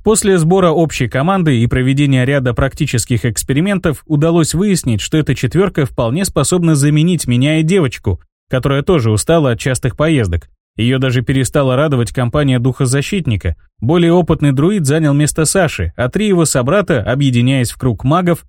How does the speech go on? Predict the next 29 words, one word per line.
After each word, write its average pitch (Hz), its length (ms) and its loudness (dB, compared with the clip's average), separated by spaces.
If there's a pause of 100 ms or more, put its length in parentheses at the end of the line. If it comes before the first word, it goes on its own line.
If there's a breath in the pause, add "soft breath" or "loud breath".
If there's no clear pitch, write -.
сумели 202 440 0
частично 175 580 0
заменить 117 480 0
меня. 117 320 0 (500)
Да, 151 220 2
скорость 202 440 0
роста 170 360 0
овощей 131 440 0
растягивалась 139 720 0
на 139 120 0
несколько 156 480 0
дней, 170 420 -2
а 113 80 -2
не 123 160 0
часов, 151 440 -2
как 117 200 -4
в 113 40 -2
нашем 117 280 0
случае. 113 500 0 (280)
Но 143 160 2
теперь 185 340 0
владетелю 175 540 0
не 196 160 2
нужно 147 340 0
было 123 220 2
заниматься 135 500 0
этой 123 220 -2
проблемой 127 440 0
самому. 135 560 0